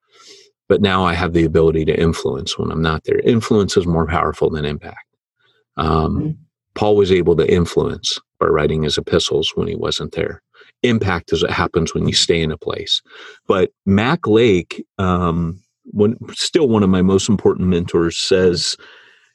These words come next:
Speaker 1: he, he looked at me a couple of years ago. He goes, "Have you started thinking about your legacy?" And I said, "What does that mean?" He goes, "Wh-, like the, the, the thing that you will have contributed to the body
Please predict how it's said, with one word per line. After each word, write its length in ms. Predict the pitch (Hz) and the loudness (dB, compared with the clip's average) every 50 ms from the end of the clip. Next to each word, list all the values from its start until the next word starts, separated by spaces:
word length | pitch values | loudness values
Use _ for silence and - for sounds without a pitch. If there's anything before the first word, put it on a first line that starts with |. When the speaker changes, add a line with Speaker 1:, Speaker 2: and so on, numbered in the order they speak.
| _ _ | _ _
Speaker 1:
he, 180 | - 107 107 | 0 0 0
he 160 | - 104 107 123 | 2 2 2 4
looked 260 | 131 156 - - - | 4 2 2 2 0
at 120 | 120 98 | 0 2
me 80 | 104 107 | 2 2
a 40 | 95 | 2
couple 220 | - 110 95 98 | 2 2 2 2
of 60 | 92 | 2
years 180 | 90 92 92 90 | 4 2 2 2
ago. 260 | 95 80 92 85 87 | 0 0 0 -2 -2
He 60 | 85 | 0
goes, 200 | 90 90 85 82 | 0 -2 -2 -2
"Have 120 | 85 80 92 | -2 -2 0
you 100 | 110 98 | 0 0
started 380 | - - - 107 95 90 80 | 0 0 2 2 2 0 0
thinking 240 | - 90 82 - 87 | 0 -2 0 0 -2
about 280 | 82 76 82 78 80 - | -2 0 -2 -2 -2 -2
your 140 | 78 78 73 | -2 0 0
legacy?" 600 | 73 80 82 85 92 90 - - 101 98 101 - _ _ _ | 2 2 2 2 2 2 2 2 2 0 0 -4 _ _ _
And 80 | 85 85 | -6 -4
I 40 | 85 | -4
said, 180 | - - 85 | -2 -2 0
"What 120 | 82 98 110 | 2 2 2
does 80 | 101 | 2
that 180 | 90 92 110 - | 2 0 0 -2
mean?" 160 | 85 80 78 | -4 -6 -6
He 80 | 78 80 | -6 -2
goes, 420 | - 92 85 80 80 78 - - - _ _ _ _ _ _ _ _ _ _ _ - - - | 0 2 2 4 2 2 0 -4 -6 _ _ _ _ _ _ _ _ _ _ _ -20 -16 -14
"Wh-, 380 | - 101 104 - 90 - - _ | -12 -8 -2 -2 -2 -2 -2 _
like 300 | - 92 92 87 76 - - - _ - | -2 0 0 0 -2 -6 -10 -14 _ -14
the, 540 | 92 87 82 92 87 82 82 80 - - - _ _ - - 101 95 - - | -10 -4 -2 0 2 2 2 2 0 -2 -6 _ _ -18 -18 -16 -16 -6 -2
the, 540 | - 90 87 85 82 80 80 80 78 76 - _ _ _ _ _ _ _ _ _ _ _ _ _ _ _ _ _ _ _ | 0 0 2 2 0 0 -2 -4 -6 -8 -12 _ _ _ _ _ _ _ _ _ _ _ _ _ _ _ _ _ _ _
the 220 | - 95 98 - | -4 -2 -2 -2
thing 320 | - - - 104 98 101 98 | 0 0 0 0 2 4 2
that 160 | 92 82 - | 2 2 2
you 160 | 87 90 90 | 2 2 4
will 240 | 92 95 92 85 82 | 4 4 4 2 2
have 240 | 85 87 78 - - | 0 -2 -2 -2 -4
contributed 720 | - 80 80 - - - 80 80 82 78 - 76 - - | -6 -4 -4 -2 0 0 0 0 0 0 0 -2 -2 -4
to 100 | - - | -6 -8
the 80 | - - | -8 -6
body 520 | - - 73 78 78 78 - - - - | -6 -6 -4 -4 -4 -4 -6 -8 -12 -14